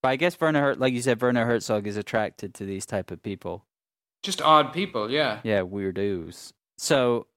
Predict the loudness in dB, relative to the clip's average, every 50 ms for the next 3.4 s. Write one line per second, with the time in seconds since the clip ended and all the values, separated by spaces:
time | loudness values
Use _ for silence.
0 | _ _ -4 0 2 2 2 2 2 0 2 2 2 4 2 2 0 0 0 0
1 | 0 0 -2 -2 -2 -2 -2 -4 -8 -8 -4 0 2 2 2 2 0 -2 -4 -6
2 | -4 -6 -8 -6 -4 -2 -2 -2 -2 -4 -8 -8 -6 -6 -6 -6 -6 -6 -6 -4
3 | -2 -2 -2 -2 -4 -6 -8